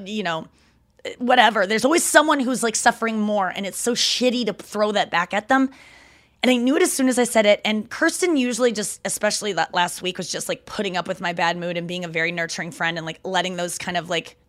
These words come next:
ducking those, matrixing those bullets, you know, bending backwards 'cause she's very flexible. But this time, Noah, she just goes, "Okay, well,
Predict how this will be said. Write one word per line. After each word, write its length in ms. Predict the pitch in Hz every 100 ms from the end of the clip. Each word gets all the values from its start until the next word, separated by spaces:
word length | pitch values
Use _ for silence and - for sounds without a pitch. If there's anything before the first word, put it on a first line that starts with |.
| 180
ducking 340 | 190 196 208
those, 320 | 185 190 -
matrixing 920 | 196 196 180 - - - 226 220 214 -
those 220 | 202 185
bullets, 500 | 170 180 190 208 -
you 80 | 233
know, 160 | 233
bending 440 | 226 180 185 185 190
backwards 340 | 165 180 175
'cause 100 | -
she's 140 | 151 175
very 160 | 165
flexible. 520 | 165 156 - 196 208 - _ - - - -
But 180 | - -
this 160 | 240 226
time, 200 | 247 240
Noah, 200 | 214 185
she 180 | - 220
just 180 | 214
goes, 300 | - 214 214 - - - -
"Okay, 280 | 339 370 370
well, 240 | 254 285